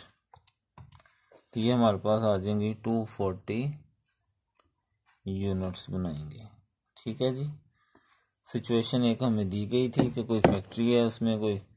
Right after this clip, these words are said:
यूनिट्स बनते हैं। अब यूनिट्स में फ़ैन हो सकते हैं, यूनिट में साबुन हो सकता है, उसमें शैम्पू, कोई भी चीज़ एक यूनिट होती है।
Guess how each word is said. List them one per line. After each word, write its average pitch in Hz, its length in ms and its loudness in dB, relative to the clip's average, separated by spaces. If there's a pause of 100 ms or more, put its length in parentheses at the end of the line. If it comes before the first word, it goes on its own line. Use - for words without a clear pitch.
(540)
यूनिट्स 107 480 -2
बनते 101 380 -4
हैं। 104 200 0
अब 98 120 -4
यूनिट्स 110 520 2
में 107 300 0
फ़ैन 107 400 0
हो 110 160 4
सकते 104 380 -6
हैं, 104 180 0
यूनिट 101 460 -2
में 98 300 -2
साबुन 101 540 0
हो 101 120 0
सकता - 380 -8
है, 101 180 0
उसमें 95 260 -8
शैम्पू, 98 480 -6
कोई 127 300 -4
भी 120 140 -2
चीज़ 95 280 -4
एक 95 200 -2
यूनिट 95 320 -4
होती 90 240 -10
है। 90 120 -12